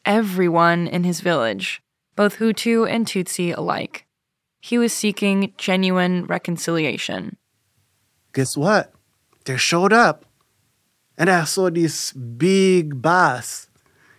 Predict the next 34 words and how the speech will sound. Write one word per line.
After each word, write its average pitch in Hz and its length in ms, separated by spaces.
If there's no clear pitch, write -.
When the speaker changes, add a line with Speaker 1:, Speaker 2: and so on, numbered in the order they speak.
Speaker 2:
come 180 280
to 175 80
my 156 200
wedding, 175 500
and 156 80
then 151 120
I 131 100
saw 127 180
this. 135 280
Wow, 233 600
the 147 120
whole 226 200
church 233 320
was 156 400
fully 233 480
packed. 233 500
It 175 80
was 170 220
like 151 380
a 139 260
Sunday. 160 760
<laughs> - 1900
That's 175 200
how 185 300
my 147 160
wedding 170 400
was. 151 540
But 143 440
Sunday 190 480
with 160 200
a 147 40
lot 170 220
of 170 240
people. 147 400